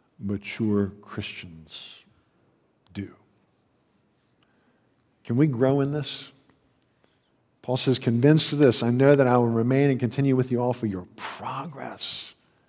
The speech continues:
your progress in the faith, to grow in this, right? Joy is a mark of progress in the faith. And the implication of this is that if your joy isn't growing,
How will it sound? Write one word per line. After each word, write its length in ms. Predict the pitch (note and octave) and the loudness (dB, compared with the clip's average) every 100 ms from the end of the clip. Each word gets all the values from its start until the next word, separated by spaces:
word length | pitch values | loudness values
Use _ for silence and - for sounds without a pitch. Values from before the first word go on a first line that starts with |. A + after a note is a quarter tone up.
| _ _ _ _ | _ _ _ _
your 100 | A#2 | -16
progress 760 | - - A2+ D3+ D#3+ C3+ - - | -16 -16 -10 -10 -8 -8 -10 -12
in 60 | |
the 60 | F#2 | -16
faith, 400 | - - - - _ _ _ _ _ _ _ _ _ | -20 -20 -20 -20 _ _ _ _ _ _ _ _ _
to 100 | - | -8
grow 480 | A2+ A2 C3+ F3 G3 | -8 -6 -4 2 4
in 200 | D#3 A2+ | 2 -2
this, 440 | F#2+ - - - - | -14 -20 -18 -12 0
right? 240 | A#2+ C#3 - - - _ - | 0 0 -6 -20 -20 _ -14
Joy 360 | - D#3 F#3 D#3+ | 0 2 4 2
is 180 | C#3 | 2
a 80 | B2+ | 2
mark 460 | A#2+ A#2+ C#3 D3+ - | 2 2 2 0 -2
of 200 | A2 - | -8 -8
progress 580 | - D3 D#3 C#3+ B2+ - | -10 -2 0 0 -2 -4
in 60 | |
the 100 | A#2 | -4
faith. 360 | A2+ - D3 - | -4 2 2 2
And 120 | A#2+ | 0
the 60 | C3 | 2
implication 800 | D3+ C3+ - - F#3+ G3+ - A#2 | 2 0 -4 0 2 2 0 -2
of 120 | G#2 | 0
this 260 | G#2 G#2 | -2 -2
is 100 | A2 | -6
that 140 | A2 A#2+ | -4 -2
if 160 | A2+ | -2
your 120 | A#2 G#2+ | -2 -4
joy 400 | G2 C3+ F#3+ F#3+ | -6 -6 -2 0
isn't 300 | B2+ B2 A2+ | 0 -6 -6
growing, 340 | E3+ D3+ C3 | -4 -2 -2